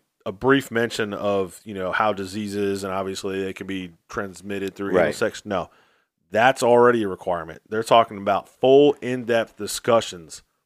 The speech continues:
Speaker 1: of anal sex. And they say it's, uh, it's to be sensitive with the, you know, the L G B T Q T community. So that obviously, you know,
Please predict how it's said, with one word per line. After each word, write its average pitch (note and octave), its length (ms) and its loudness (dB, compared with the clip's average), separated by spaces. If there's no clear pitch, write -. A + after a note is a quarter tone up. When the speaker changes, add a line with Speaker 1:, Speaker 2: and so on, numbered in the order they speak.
Speaker 1:
of G2 140 -6
anal F2 240 -10
sex. - 440 -18
And G2+ 120 -10
they G#2+ 100 -4
say G#2 320 0
it's, G2+ 260 -6
uh, G2+ 300 0
it's - 200 -12
to F#2+ 60 -12
be G2 120 -10
sensitive G#2 680 -4
with G#2 220 -6
the, F#2 200 -4
you F2 80 -14
know, E2+ 160 -10
the D2+ 100 -10
L G2 160 -4
G F#2 220 -12
B F#2+ 220 -10
T F2+ 60 -16
Q F#2+ 280 -12
T F#2+ 300 -14
community. G2+ 680 -10
So G2+ 160 -4
that G2+ 280 -4
obviously, G2 500 -4
you G2+ 40 -6
know, F#2 140 -10